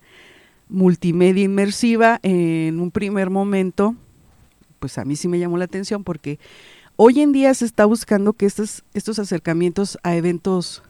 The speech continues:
artísticos ya no sean los típicos de que íbamos y nos sentábamos y ya, y veíamos, aplaudíamos y, y nos salíamos, ¿no?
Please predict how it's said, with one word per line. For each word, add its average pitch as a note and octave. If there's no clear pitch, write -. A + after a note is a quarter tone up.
artísticos G3
ya B3+
no D4+
sean C#4+
los C#4
típicos A#3
de E3+
que D#3+
íbamos F#3+
y E3
nos C#3+
sentábamos D#3
y D3
ya, C#3+
y C#3+
veíamos, D3+
aplaudíamos D#3+
y, C#3+
y C#3+
nos C3+
salíamos, C#3+
¿no? E3+